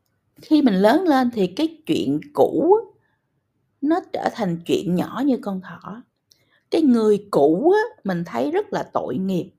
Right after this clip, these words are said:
vì cái sự hẹp hòi và nhỏ nhen của họ. Có khi họ làm điều đó với bạn chỉ vì chính họ đang có vấn đề với họ. Có khi họ mới là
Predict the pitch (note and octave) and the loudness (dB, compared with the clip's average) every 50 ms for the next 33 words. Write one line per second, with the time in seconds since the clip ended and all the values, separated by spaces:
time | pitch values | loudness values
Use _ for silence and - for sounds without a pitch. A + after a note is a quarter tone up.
0 | _ - E3+ F3+ F#3+ F#3 F#3 F#3+ _ - B3 D4+ D4 - - - D3 C3+ F3+ E3 | _ -12 -8 -6 -6 -6 -6 -10 _ -8 -8 -8 -8 -8 -6 -4 -4 -4 -4 -6
1 | E3+ F#3 - F3 - - - - F#3 F#3 F3 E3+ D#3+ D#3+ D#3 D#3 D3+ D#3 D3+ D3+ | -8 -8 -8 -10 -12 -20 -16 -12 -10 -10 -10 -10 -12 -14 -16 -18 -18 -16 -18 -16
2 | C#3+ - F#3 A#3 A#3+ G#3+ G3 F#3+ G3 F#3+ - - F#3 F3 - E3+ D#3 - _ _ | -16 -10 -8 -6 -6 -6 -6 -8 -10 -10 -10 -12 -12 -12 -12 -16 -18 -18 _ _
3 | _ _ _ _ _ _ _ _ _ _ _ _ _ _ _ _ _ _ _ _ | _ _ _ _ _ _ _ _ _ _ _ _ _ _ _ _ _ _ _ _
4 | _ _ _ _ _ _ _ _ _ _ _ _ - D#4 E4+ E4+ - E4 D#4 C4 | _ _ _ _ _ _ _ _ _ _ _ _ 0 0 0 2 4 4 4 4
5 | A3+ G3 F#3+ G3+ G#3 G3 F#3 F3 E3+ F3 F3 F3+ F#3+ A3 B3 C#4+ D4+ B3+ G#3 F3 | 4 2 2 2 2 0 0 0 0 0 0 0 0 -2 -2 -2 -2 -2 -2 -2
6 | D#3+ D#3+ F3 E3+ F3 F#3+ G#3 A3+ A3+ G#3+ G3 F3 E3+ F3 - _ _ _ _ _ | -2 -4 -6 -4 -4 -4 -4 -2 -2 0 0 0 -2 -6 -14 _ _ _ _ _
7 | _ _ _ _ - C#4+ D4+ E4+ G4 A4+ A4+ E4 A3 G3 F3 D3+ E3+ D#3+ F3 G3+ | _ _ _ _ -2 0 0 0 0 -2 -4 -6 -6 -6 -6 -4 -4 -2 0 0
8 | G#3 G#3 G#3 G3+ A3 A3+ A#3 A#3 A#3 C#4 C#4+ A#3 F#3+ E3+ D#3 D#3+ F3 F#3+ A3+ G#3 | 0 0 -2 -4 -4 -4 -4 -2 -2 -2 -2 -2 -2 -2 -4 -2 -4 -4 -4 -4
9 | G3 E3 A2 - - - - _ _ _ _ _ _ _ _ _ _ _ _ _ | -8 -8 -6 -8 -8 -8 -8 _ _ _ _ _ _ _ _ _ _ _ _ _
10 | _ _ _ _ _ _ _ _ _ _ _ _ _ _ _ _ _ _ _ _ | _ _ _ _ _ _ _ _ _ _ _ _ _ _ _ _ _ _ _ _
11 | _ _ _ _ _ _ _ _ _ _ _ - E4 D#4+ F4 - - D#4 C#4+ C4 | _ _ _ _ _ _ _ _ _ _ _ -2 -2 -2 -2 -2 -2 -2 -2 -2
12 | G#3 G3 C#3+ - - - D3 G3 A3 B3 D#4 G4+ G#4 C#4+ | -2 -6 -6 -4 -2 -2 0 0 2 2 2 2 2 2